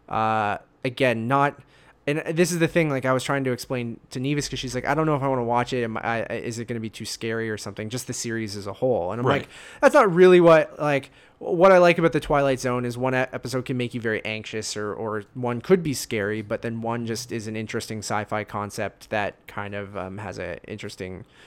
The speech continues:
Speaker 1: message too, right?" And,
Speaker 2: Yeah,
Speaker 1: like,
Speaker 2: I'm always
Speaker 1: and
Speaker 2: surprised that M. Night Shyamalan wasn't the one that
Speaker 1: Right.
Speaker 2: r-,
Speaker 1: Wasn't he
Speaker 2: rebooted.
Speaker 1: rumored for a while?
Speaker 2: No, it
Speaker 1: Like,
Speaker 2: was
Speaker 1: back
Speaker 2: Tales from the Crypt that he was
Speaker 1: Right.
Speaker 2: going to do. I, 'cause for me, like, that's where he probably got his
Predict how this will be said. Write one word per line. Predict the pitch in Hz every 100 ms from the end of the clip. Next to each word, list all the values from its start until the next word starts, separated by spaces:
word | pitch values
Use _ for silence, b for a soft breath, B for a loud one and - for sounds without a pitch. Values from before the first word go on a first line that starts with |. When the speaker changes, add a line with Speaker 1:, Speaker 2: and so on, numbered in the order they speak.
| b _ _
Speaker 1:
message | - 117 98 - 73 73 -
too, | - 101 87
right?" | 76 92 104
And, | - 185
Speaker 2:
Yeah, | 151 104
Speaker 1:
like, | 101
Speaker 2:
I'm | 170
always | 185 285 330
Speaker 1:
and | -
Speaker 2:
surprised | - 170 170 156
that | 135
M. | 143
Night | 147 135
Shyamalan | - 135 123 127 107 104
wasn't | 107 107 107
the | 120
one | 107 104 104 104 104
that | -
Speaker 1:
Right. | 151 127 107 -
Speaker 2:
r-, | 120 113 - -
Speaker 1:
Wasn't | 208 330 427
he | 427
Speaker 2:
rebooted. |
Speaker 1:
rumored | 262 220 233 247 -
for | 269
a | 247
while? | 240 247 240
Speaker 2:
No, | - 180
it |
Speaker 1:
Like, | 220
Speaker 2:
was | 202
Speaker 1:
back | 208
Speaker 2:
Tales | 175 175 -
from | 160 139
the |
Crypt | 131 - 143 131 -
that | 127
he | 123
was |
Speaker 1:
Right. | 113 107 104
Speaker 2:
going | 117 113
to | 110 113
do. | 113 107 104 -
I, | 113 - 143
'cause | 190 190 B B -
for | 196
me, | 190 233
like, | 208 180
that's | 175 175 190 - - _ _ _ -
where | 143 147 131
he | 143
probably | 143 - 123 127
got | 120 110 -
his | 131 120 110